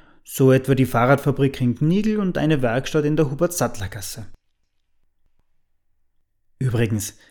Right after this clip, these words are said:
Radfahren wurde anfangs als reine Männersache betrachtet. Dass sich nach der Erfindung des Niederrads aber auch immer mehr Frauen für das Radfahren begeisterten,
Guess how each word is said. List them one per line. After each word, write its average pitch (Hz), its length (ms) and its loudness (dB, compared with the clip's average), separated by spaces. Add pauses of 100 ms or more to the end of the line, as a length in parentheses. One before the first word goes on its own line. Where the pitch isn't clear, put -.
(180)
Radfahren 151 640 2
wurde 170 220 4
anfangs 175 500 -2
als - 300 -4
reine 131 240 0
Männersache 120 640 0
betrachtet. 117 640 -4 (560)
Dass - 220 -6
sich 117 200 -4
nach 117 220 0
der 123 120 2
Erfindung 147 420 4
des 104 160 -2
Niederrads 143 680 2
aber 135 240 0
auch 123 160 -2
immer 147 200 2
mehr 120 180 4
Frauen 131 420 -2
für - 140 0
das 120 180 0
Radfahren 123 380 0
begeisterten, 135 680 -2